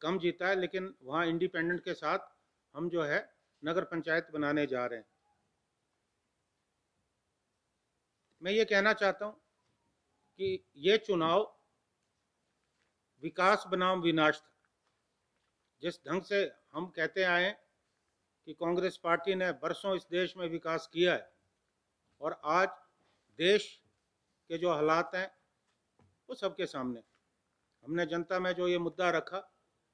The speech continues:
चाहे महंगाई का मुद्दा हो, चाहे हिमाचल प्रदेश में बेरोजगारी का मुद्दा हो,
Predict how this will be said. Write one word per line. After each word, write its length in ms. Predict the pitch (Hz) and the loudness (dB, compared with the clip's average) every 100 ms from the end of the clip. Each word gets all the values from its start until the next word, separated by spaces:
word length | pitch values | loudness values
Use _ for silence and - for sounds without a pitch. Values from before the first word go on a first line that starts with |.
| _ | _
चाहे 140 | 156 170 | 0 2
महंगाई 420 | 160 160 165 185 | 2 4 4 4
का 160 | 190 | 2
मुद्दा 280 | 190 180 185 | 0 0 0
हो, 220 | 180 196 - _ _ _ _ _ _ _ _ | 2 0 -4 _ _ _ _ _ _ _ _
चाहे 180 | 165 170 | 2 2
हिमाचल 460 | 165 180 175 185 | 2 0 0 -4
प्रदेश 380 | 180 165 175 170 | -4 -2 -2 0
में 140 | 185 | -4
बेरोजगारी 540 | 160 160 170 156 160 175 | 0 2 2 0 0 0
का 140 | 175 165 | 0 -2
मुद्दा 280 | 151 147 | -2 -2
हो, 260 | 175 185 - | -2 -2 -4